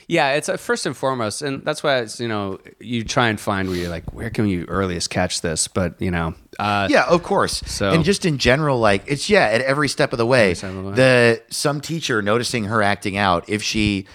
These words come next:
Speaker 2: if that teacher were, like, given
Speaker 1: The proper training.
Speaker 2: the proper
Speaker 1: No, and,
Speaker 2: training
Speaker 1: yeah,
Speaker 2: or
Speaker 1: and
Speaker 2: knowledge, could have been like, "You know what? We have to, um,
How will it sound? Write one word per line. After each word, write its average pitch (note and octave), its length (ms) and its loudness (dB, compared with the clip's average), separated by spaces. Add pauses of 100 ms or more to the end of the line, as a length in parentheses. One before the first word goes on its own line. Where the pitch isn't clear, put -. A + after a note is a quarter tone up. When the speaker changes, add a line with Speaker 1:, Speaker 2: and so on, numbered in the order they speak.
(140)
Speaker 2:
if A#2+ 160 -2
that A#2 180 0
teacher A#2+ 500 -2 (880)
were, B2+ 380 -2
like, A2+ 420 -2 (220)
given A#2+ 800 -2 (320)
Speaker 1:
The - 100 -6
proper G#2+ 260 2
training. F2+ 440 -2
Speaker 2:
the A2+ 100 -2 (100)
proper B2 240 -2
Speaker 1:
No, A#3+ 160 2
and, - 80 0
Speaker 2:
training G3+ 240 0
Speaker 1:
yeah, G3+ 140 2
Speaker 2:
or A3+ 60 2
Speaker 1:
and - 60 2
Speaker 2:
knowledge, A#2 460 2
could C3 120 -2
have A#2 60 -2
been A#2+ 120 -2
like, A2+ 200 -2
"You A#2 80 -4
know C3 120 -4
what? B2 240 2
We B2+ 140 2
have D3+ 220 2
to, B2+ 280 0
um, F2 380 0